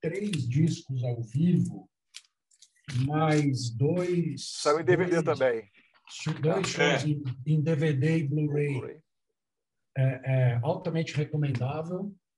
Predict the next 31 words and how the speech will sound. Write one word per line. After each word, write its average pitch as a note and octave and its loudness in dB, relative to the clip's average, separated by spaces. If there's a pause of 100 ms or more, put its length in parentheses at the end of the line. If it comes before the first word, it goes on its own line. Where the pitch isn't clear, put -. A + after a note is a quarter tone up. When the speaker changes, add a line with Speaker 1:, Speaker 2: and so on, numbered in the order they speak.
(260)
Speaker 1:
Vocês C3+ -2
vão D3 6
me F3+ 0
complementando, F#3 -2
eu D3 0
tô D#3 -2
jogando E3 -2
o E3 -6
que - -6
eu F#3 -4
trouxe - -4
aqui D3+ -6
de D3+ -2
dica B2 0
pra C3+ -8
galera. B2 -2
Speaker 3:
Não, G3+ 4
mas F3 2
é D#3 2 (520)
Speaker 1:
Tá? C3 -2
Speaker 3:
coisa E3+ 4
boa G3 6
aí. C3+ -2 (160)
Speaker 2:
Tem G3 0
uma - 8
Speaker 1:
Meu F3 10
Speaker 2:
biografia G#3+ 8
Speaker 1:
show - -
Speaker 2:
do G#3 8
Speaker 1:
favorito. G3+ 4
Speaker 2:
Motorhead, F#3 4